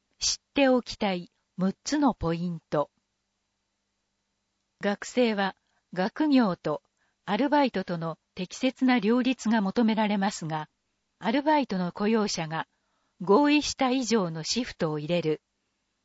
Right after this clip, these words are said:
試験の準備期間や試験期間にシフトを入れる、などのほか、人手が足りないといった理由で、学生を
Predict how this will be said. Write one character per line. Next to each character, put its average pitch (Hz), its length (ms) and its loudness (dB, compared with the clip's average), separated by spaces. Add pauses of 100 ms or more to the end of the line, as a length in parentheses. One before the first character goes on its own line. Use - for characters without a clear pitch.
(200)
試 - 180 -4
験 254 240 4
の 175 140 -2
準 196 220 2
備 208 160 2
期 - 160 -16
間 170 260 -2
や 160 180 -4 (360)
試 - 140 -8
験 285 280 2
期 - 120 -12
間 185 300 -2
に 165 160 -10
シ - 180 -4
フ - 140 -8
ト 180 140 -2
を 151 80 -2
入 156 80 -8
れ 175 160 -2
る、 165 180 -4 (500)
な 190 140 -2
ど 180 140 -4
の 160 100 -6
ほ 170 140 -4
か、 170 260 -4 (600)
人 - 260 0
手 262 140 4
が 254 160 4
足 185 140 -6
り 190 160 -2
な 180 140 -4
い 170 140 -12 (340)
と 240 120 0
い 226 40 0
っ 185 100 -4
た 202 140 -2
理 190 160 -2
由 180 160 0
で、 170 200 -2 (500)
学 - 260 -4
生 247 360 0
を 208 200 -2